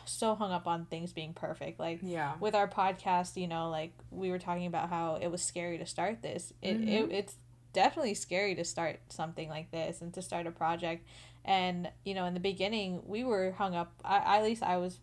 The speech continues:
Speaker 1: hung up on perfection, you know,
Speaker 2: Mm-hmm.
Speaker 1: especially with, like, marketing it and, like, social media and stuff. But we're
Speaker 2: Mm-hmm.
Speaker 1: figuring it out on the way, you
Speaker 2: Exactly,
Speaker 1: know,
Speaker 2: on
Speaker 1: like,
Speaker 2: the way.
Speaker 1: I think the most important thing is starting, and I have to constantly remind myself of that. Like,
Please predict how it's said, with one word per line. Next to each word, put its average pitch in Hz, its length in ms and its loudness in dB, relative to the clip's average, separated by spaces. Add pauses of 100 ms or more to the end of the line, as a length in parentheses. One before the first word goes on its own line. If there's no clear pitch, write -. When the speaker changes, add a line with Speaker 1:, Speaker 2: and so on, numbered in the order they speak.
(120)
Speaker 1:
hung 185 180 -2
up 170 140 -2
on 175 100 0
perfection, 165 640 -6
you 175 60 -6
know, 165 260 -2
Speaker 2:
Mm-hmm. 277 180 0 (160)
Speaker 1:
especially 208 420 2
with, 180 160 -2
like, 165 180 -2
marketing 220 460 2
it 170 240 -2
and, 170 140 -6
like, 156 200 -8
social 185 300 -4
media 214 320 -2
and 185 120 -4
stuff. 180 380 -2
But 196 260 2
we're 285 180 0
Speaker 2:
Mm-hmm. 269 80 -8
Speaker 1:
figuring 339 320 -2
it 349 120 -2
out 370 340 2
on 233 220 4
the - 80 2
way, 175 140 4
you 175 80 6
Speaker 2:
Exactly, 170 260 2
Speaker 1:
know, 170 120 0
Speaker 2:
on - 80 0 (100)
Speaker 1:
like, 180 80 0
Speaker 2:
the 170 80 0
way. 165 360 -4 (120)
Speaker 1:
I 233 160 6
think 262 320 -2
the 247 80 0
most 220 320 0
important 214 500 -4
thing 190 220 -4
is 185 160 0
starting, 170 500 -2
and 165 140 -6
I 170 80 -4
have 180 200 0
to 185 80 -4
constantly 175 800 -4 (140)
remind 175 380 -2
myself 185 340 -2
of 190 120 -6
that. 190 280 4
Like, 170 140 -6